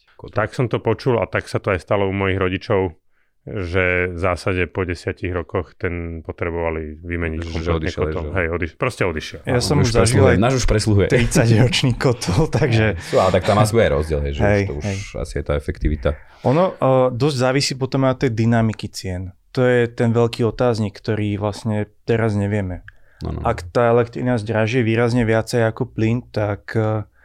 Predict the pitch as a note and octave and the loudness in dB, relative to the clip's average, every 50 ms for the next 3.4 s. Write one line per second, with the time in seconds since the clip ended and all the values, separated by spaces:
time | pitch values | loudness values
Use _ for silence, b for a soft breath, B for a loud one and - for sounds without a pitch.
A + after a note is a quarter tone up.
0 | B B B B B B B _ _ _ - A#2 A#2 A2 A#2 A#2 - - B2+ A#2+ | B B B B B B B _ _ _ 0 0 2 2 0 -2 -2 -6 -6 -4
1 | - - B2+ A2+ - B2 A#2 A#2 A#2 A#2 B2 A#2 A2+ A2+ A#2 A2+ - C3+ C3 A#2+ | 0 0 -2 0 0 0 0 2 2 2 2 2 2 2 0 0 -2 -4 0 0
2 | B2 A2+ A#2 A#2 A2+ A2 A2 A2+ A2+ - - B2+ A#2+ A#2 A#2 A2+ A2+ A2 - - | 0 0 2 0 2 2 0 0 -2 -4 -2 -2 0 0 0 0 -2 -4 -4 -6
3 | - A2+ A2 G#2+ G2+ F#2+ F#2+ | -4 -4 -2 -2 -4 -6 -8